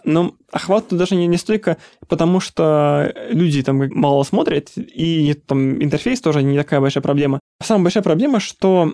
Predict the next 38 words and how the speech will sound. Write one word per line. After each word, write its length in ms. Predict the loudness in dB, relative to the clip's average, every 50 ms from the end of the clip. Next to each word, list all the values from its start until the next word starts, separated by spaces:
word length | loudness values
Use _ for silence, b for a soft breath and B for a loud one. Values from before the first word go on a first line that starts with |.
| -4 -4
сообщество 680 | -2 -2 -2 -2 -6 -12 -12 -4 0 0 2 2 0 0
не 160 | 0 2 2 4
имеет 220 | 2 2 0 0
единого 320 | 2 2 4 4 4 2 0
хаба. 340 | 0 -2 -2 -2 -2 -4 -4 _
Э, 180 | -2 0 0 0
всё 180 | 0 -2 -2 0
сообщество 380 | 0 0 0 -2 -4 -8 -4 -4
как 100 | 0 0
бы 100 | 2 2
раскидано 520 | 2 0 0 2 2 4 4 2 2 0
по 160 | 0 0 0
разным 200 | 2 2 2 2
местам. 260 | 0 0 0 -2 -2 -2
То 60 | -2
есть 100 | -2 -2
кто-то, 180 | -2 0 0
допустим, 320 | 0 0 0 -2 -2 -2 -4
приходит 420 | -4 -2 0 0 0 0 0 -4 -12
читать 300 | -10 -4 -4 -4 -4 -2
на 80 | -4 -4
Sports.ru, 480 | -2 -2 -6 -6 -2 -2 -2 -2 -2 -4 b b b b b b -4
оно 680 | 0 2 2 4 4 4 4 4 4 4 2 0 -2 -4 -12 _ _ 0
не 180 | 2 2 4
будет 420 | 4 4 4 4 4 4 2 0 -4 _ _ _ -20 -20 -16
читать 240 | -8 -6 -4 0 0
на 80 | 2
других 280 | 2 2 0 -4 -6 -6
местах. 240 | -6 -6 -6 -8 -4
Кто-то, 220 | -4 -2 0 2 2
наоборот, 320 | 2 2 2 2 2 2
будет 200 | 2 0 0 -2
читать 180 | -2 -4 -2 -2
условно 300 | 0 0 2 2 2 0
там 140 | 0 -2 0
в 20 |
В 80 | 0 0
К, 240 | 0 2 0 0